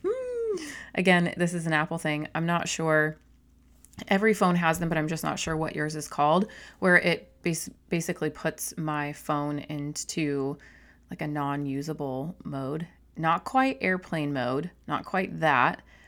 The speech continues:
but basically. So I have it set to go, come on, or, like, those hours, the focus mode itself goes on in very specific hours every single day of when my work block is going to be. So all of a sudden I'll just stop getting notifications and my stop,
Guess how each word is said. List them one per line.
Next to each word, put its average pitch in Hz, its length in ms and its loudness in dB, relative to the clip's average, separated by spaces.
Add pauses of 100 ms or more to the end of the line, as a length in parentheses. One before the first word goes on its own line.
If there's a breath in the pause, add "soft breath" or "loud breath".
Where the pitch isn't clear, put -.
(220 loud breath)
but 170 260 4
basically. 147 800 -2 (260 loud breath)
So 165 420 2
I 175 80 4
have 170 220 2
it - 160 0
set - 360 -4
to 165 120 -6
go, 151 320 -4
come 160 240 -4
on, 143 340 -4 (400)
or, 151 200 -10 (120)
like, 139 200 -4
those 147 260 -4
hours, 151 480 -4
the 156 100 -6
focus 143 460 -8
mode 139 180 -4
itself - 600 -4 (300 loud breath)
goes 175 200 2
on 151 160 2
in 147 60 -4
very 143 220 -2
specific - 420 -8
hours 156 380 -2
every 151 200 -6
single - 300 -6
day 156 380 0 (340 loud breath)
of 165 160 0
when 160 160 0
my 147 100 0
work 143 240 -2
block 139 240 -4
is 151 100 -6
going 131 260 -4
to 139 40 -8
be. 135 240 -2
So 147 400 -2
all 175 140 4
of 185 60 4
a 185 60 4
sudden 180 240 2
I'll 151 120 0
just 160 220 -4
stop 143 260 0
getting 147 220 -2
notifications 143 680 -4
and 160 80 0
my 143 120 -4
stop, 135 340 0